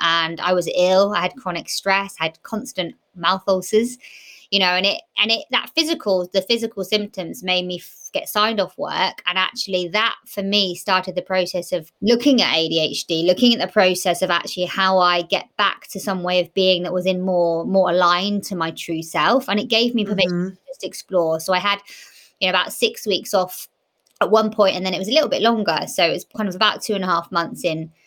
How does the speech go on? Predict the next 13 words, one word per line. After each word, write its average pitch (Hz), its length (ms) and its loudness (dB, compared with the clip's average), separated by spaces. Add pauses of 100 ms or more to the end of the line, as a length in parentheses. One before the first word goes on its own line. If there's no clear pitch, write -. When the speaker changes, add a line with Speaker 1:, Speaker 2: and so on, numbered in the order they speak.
(180)
Speaker 1:
in 175 160 -4
total. 202 380 2
And 170 100 0
I 180 60 0
never 214 260 -2
actually 185 320 -4
went 175 240 -2
back - 240 -2
to 180 120 -10
that 170 180 -4
job 185 340 0
because 180 320 -2
actually 180 760 0